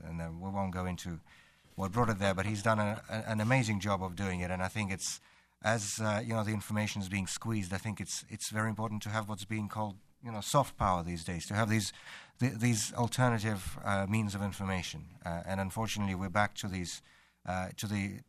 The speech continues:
to having the importance of Russian language broadcasts from the West increased. And, uh, and, and I'm hoping that, um, Western leaders take notice of that. Uh,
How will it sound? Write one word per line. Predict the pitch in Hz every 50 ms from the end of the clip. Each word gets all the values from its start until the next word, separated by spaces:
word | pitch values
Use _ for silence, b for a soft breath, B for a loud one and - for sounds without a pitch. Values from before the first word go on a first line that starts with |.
| _ -
to | - 110
having | 101 113 113 110 110 104
the | 101 104
importance | 98 - 113 110 107 104 101 92 -
of | 107 98 90
Russian | 101 104 101 - 110
language | 101 98 98 92 92 82 85
broadcasts | 104 101 98 - - 92 90 -
from | - 95 92 92
the | 92
West | 92 98 92 87 - -
increased. | 90 87 82 - 107 92 82 - - - -
And, | 82 82 80
uh, | 85 85 82
and, | - 90 87 85 -
and | 90 87 87
I'm | 90 87 85
hoping | 80 87 95 92 - - 90 85
that, | 87 85 85 - B B B B B B B B B
um, | - 90 85 82 82 80 80 85 135 -
Western | 92 104 101 - - 101 95
leaders | 98 95 92 92 87
take | - - 95 87 -
notice | 92 95 92 90 85 - 90
of | 85 80
that. | 82 76 73 73 - b b b b b b b b -
Uh, | 95 95 92 98